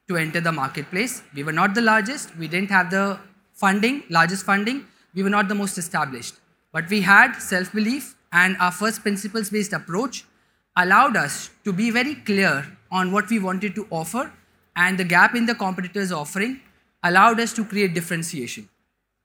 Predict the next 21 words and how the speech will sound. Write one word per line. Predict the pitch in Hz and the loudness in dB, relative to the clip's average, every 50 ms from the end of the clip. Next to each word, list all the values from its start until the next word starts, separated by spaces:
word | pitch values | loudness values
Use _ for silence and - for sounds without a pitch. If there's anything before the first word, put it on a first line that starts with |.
| _ _ _ _ _ | _ _ _ _ _
It | 147 156 - | -18 -8 -6
took | 220 220 226 | -4 -2 -2
us | 269 - - | -2 -2 -4
three | - - - - 214 233 233 214 190 | -6 -8 -4 0 2 2 4 4 4
years | 160 160 175 220 233 220 - - - | 4 2 2 0 -2 -4 -8 -8 -8
of | 160 165 - | -10 -6 -4
consistent | 180 170 160 165 190 185 185 - 196 185 185 - | -4 -4 -4 -4 -6 -6 -6 -6 -6 -6 -4 -4
effort | 160 156 165 - 208 233 240 - - - - _ _ _ _ _ | -4 -4 -2 -4 -6 -6 -6 -8 -14 -20 -20 _ _ _ _ _
to | 180 175 | -6 -4
become | 165 170 170 208 208 220 | -4 0 2 2 2 4
the | 202 214 | 2 0
market | 196 180 160 170 - 202 190 185 | 0 0 0 -2 -2 -6 -6 -4
leader, | 185 190 180 202 220 233 233 - - - _ _ _ _ _ _ _ - | -4 -4 -2 -2 -4 -4 -6 -12 -20 -20 _ _ _ _ _ _ _ 2
and | 175 185 196 202 208 214 196 | 6 8 8 8 6 4 0
since | - 226 233 247 208 185 | 0 0 0 0 0 0
then | 202 208 208 214 | 0 0 0 0
we've | 196 208 196 185 - | 0 0 -2 -2 -4
only | 190 190 214 226 240 240 | -2 -2 0 0 0 0
built | 180 170 175 175 175 170 | 0 -2 -2 -2 0 2
our | 185 175 170 | 2 4 4
lead | 165 160 156 165 170 170 | 2 0 -4 -4 -6 -8